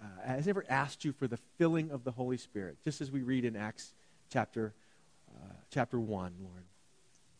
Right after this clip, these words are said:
that, that, uh, living a life of compromise, living a life, uh,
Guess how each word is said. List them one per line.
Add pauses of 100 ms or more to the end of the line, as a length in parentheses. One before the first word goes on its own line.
(920)
that, (180)
that, (480)
uh, (140)
living
a
life
of
compromise,
living
a
life, (200)
uh,